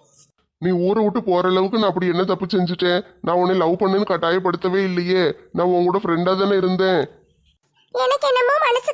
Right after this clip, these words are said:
Speaker 2: கஷ்டமா இருந்துச்சு, அதனால தான் போயிட்டேன்.
Speaker 1: சரி, இப்ப எங்க வேலை பார்க்க? எவ்வளவு சம்பளம் வாங்குற?
Speaker 2: பக்கத்து ஊர்ல ஒரு இடத்துல வேலை பார்க்கறேன். லேடீஸ் ஹாஸ்டல்ல தங்கி இருக்கேன். பத்தாயிரம் சம்பளம் தராங்க.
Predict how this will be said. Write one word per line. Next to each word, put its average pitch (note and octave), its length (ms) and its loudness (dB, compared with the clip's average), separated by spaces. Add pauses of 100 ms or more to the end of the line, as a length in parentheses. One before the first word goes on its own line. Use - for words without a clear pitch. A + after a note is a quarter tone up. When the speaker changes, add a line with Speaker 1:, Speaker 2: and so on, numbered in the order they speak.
Speaker 2:
கஷ்டமா C#5 420 0
இருந்துச்சு, C5 360 0 (340)
அதனால B4+ 280 2 (100)
தான் D5 180 -2
போயிட்டேன். B4+ 460 0 (840)
Speaker 1:
சரி, F#3 240 0
இப்ப G3 120 -2 (100)
எங்க F3 240 0
வேலை F3+ 240 2
பார்க்க? F#3 260 0 (140)
எவ்வளவு F#3 280 0
சம்பளம் F#3 340 2
வாங்குற? F3 260 0 (1040)
Speaker 2:
பக்கத்து A#4 420 -2
ஊர்ல C#5 300 0
ஒரு B4+ 140 0
இடத்துல C5 260 0 (100)
வேலை B4 240 2
பார்க்கறேன். B4+ 380 0 (260)
லேடீஸ் C5+ 380 0
ஹாஸ்டல்ல B4+ 360 -2 (120)
தங்கி B4 300 0
இருக்கேன். B4 280 -2 (280)
பத்தாயிரம் B4 580 0
சம்பளம் B4 400 0
தராங்க. A#4+ 360 0